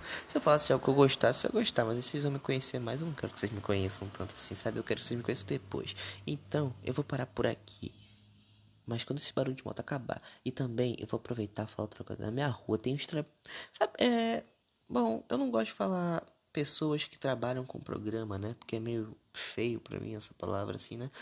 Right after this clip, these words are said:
Uso palavras piores pra outras coisas, mas isso aqui eu não quero usar. Aí eu chamo de trabalhadores brasileiros. Entendeu?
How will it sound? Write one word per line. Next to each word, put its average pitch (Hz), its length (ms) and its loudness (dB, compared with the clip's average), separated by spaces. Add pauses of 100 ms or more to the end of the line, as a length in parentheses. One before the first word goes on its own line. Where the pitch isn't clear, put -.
(120)
Uso 151 120 2
palavras 143 280 2
piores 131 200 -4
pra - 80 -2
outras - 220 -2
coisas, 117 240 -4
mas 117 180 -4
isso - 120 2
aqui - 100 0
eu 117 60 0
não 127 60 -4
quero 120 140 0
usar. 107 160 -2 (460)
Aí - 100 0
eu - 60 -2
chamo - 180 -2
de - 80 -4
trabalhadores 170 540 0
brasileiros. 165 680 0 (880)
Entendeu? 120 360 -2